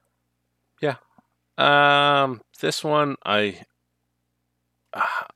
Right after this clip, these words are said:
I, I think I've heard before, but I've never actually looked at it. It starts with a, um, a nineteen eighty-seven television crossover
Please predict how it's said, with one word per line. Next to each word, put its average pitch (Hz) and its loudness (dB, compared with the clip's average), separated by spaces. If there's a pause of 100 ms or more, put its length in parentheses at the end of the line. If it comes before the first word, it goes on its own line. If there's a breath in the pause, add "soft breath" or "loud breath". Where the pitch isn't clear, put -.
(140)
I, - -18 (100)
I - -14
think 117 -8
I've 107 -8
heard 85 -10
before, - -18
but - -18
I've 87 -10
never 87 -10
actually - -14
looked - -14
at - -8
it. - -14 (1200 soft breath)
It - -8
starts - 2
with 120 -4
a, 101 4
um, 95 -4 (400 loud breath)
a 107 -6
nineteen 110 -2
eighty-seven 98 -4
television 90 -6
crossover 87 -6